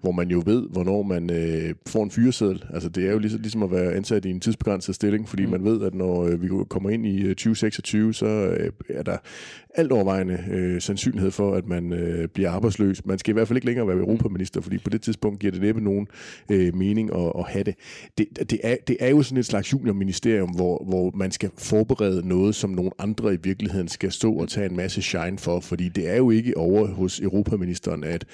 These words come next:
Speaker 1: øh, kongerigets, øh, E U-politik bliver fastlagt. Det er altså oppe i, øh, den øverste, øh, regeringsledelse, at, øh, at de fastlægger, hvordan, øh, Danmarks E U-linje skal, skal være, og så selvfølgelig i, øh, Europaudvalget i Folketinget.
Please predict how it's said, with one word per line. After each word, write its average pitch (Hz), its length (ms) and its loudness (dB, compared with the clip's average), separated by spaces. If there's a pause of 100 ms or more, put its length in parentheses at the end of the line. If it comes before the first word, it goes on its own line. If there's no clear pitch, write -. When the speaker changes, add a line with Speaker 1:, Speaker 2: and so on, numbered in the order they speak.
(340)
Speaker 1:
øh, 90 220 2
kongerigets, 92 840 0
øh, 87 280 2
E 117 160 2
U-politik 95 680 0
bliver 87 240 0
fastlagt. 85 560 -4
Det 107 160 2
er 98 220 2
altså 92 220 -2
oppe 101 260 2
i, 98 120 4
øh, 90 180 2
den 92 120 0
øverste, 90 640 0
øh, 85 500 0
regeringsledelse, 92 960 -2
at, 82 240 -4
øh, 85 160 0 (440)
at - 160 -4
de 98 60 0
fastlægger, 92 500 0
hvordan, 85 440 -2
øh, 82 480 0
Danmarks 92 320 -2
E 98 180 0
U-linje 87 680 0
skal, 80 600 -2
skal 80 240 -6
være, 82 160 0
og 90 120 0
så 85 120 -4
selvfølgelig 92 460 -2
i, 87 220 0
øh, 87 160 2
Europaudvalget 82 680 0
i 80 60 -6
Folketinget. 85 520 -4